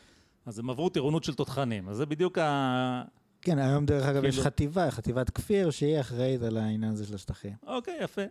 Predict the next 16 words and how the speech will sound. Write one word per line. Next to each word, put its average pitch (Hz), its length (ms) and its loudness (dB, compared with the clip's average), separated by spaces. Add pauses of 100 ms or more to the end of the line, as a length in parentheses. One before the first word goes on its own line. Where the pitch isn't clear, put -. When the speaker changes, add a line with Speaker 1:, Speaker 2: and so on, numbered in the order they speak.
Speaker 1:
אז 143 180 -8
בעצם, 165 760 -2
כאילו, 147 200 -12
סוג 147 220 -12
של, 135 220 -10
אוקיי, 123 220 -10
התמחינו 123 500 -4
בזה 110 220 -6
כבר, 120 300 -4
ו-, 113 180 -8
והקדשנו 120 880 -8
לזה 107 120 -6
את 104 60 -6
התשומת 117 360 -6
לב 117 220 -6
ה-, 110 260 -10